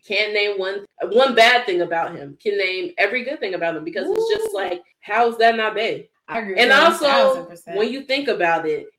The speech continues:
Speaker 1: it's always those white-haired characters. You can talk,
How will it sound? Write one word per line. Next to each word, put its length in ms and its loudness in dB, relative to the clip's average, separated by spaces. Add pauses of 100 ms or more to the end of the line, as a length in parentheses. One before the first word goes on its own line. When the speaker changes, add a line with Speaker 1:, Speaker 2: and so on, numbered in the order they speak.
(200)
Speaker 1:
it's 140 -6
always 360 4
those 220 2
white-haired 640 4
characters. 540 -2
You 120 -6
can 320 -2
talk, 360 2